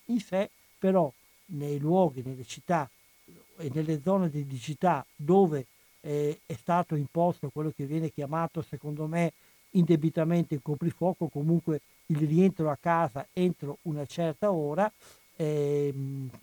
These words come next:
eh, il dover, eh, non farsi trovare per le strade dopo le undici, diciamo, dopo mezzanotte, può creare delle difficoltà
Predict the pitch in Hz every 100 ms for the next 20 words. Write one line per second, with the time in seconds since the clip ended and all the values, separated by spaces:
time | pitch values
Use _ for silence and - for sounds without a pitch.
0 | - 165 151 143 - 180 202 _ _ -
1 | 143 156 165 180 170 - - - 139 135
2 | 135 131 131 135 131 135 156 208 - 175
3 | 180 151 160 175 170 156 147 - 170 156
4 | 135 151 - 147 _ _ 156 160 196 175
5 | 135 113 131 123 165 156 135 135 156 139
6 | 143 170 190 147 139 - 180 _ _ _
7 | 202 196 - 175 165 175 151 135 113 143
8 | 147 135 131 120 165 156 214 - 135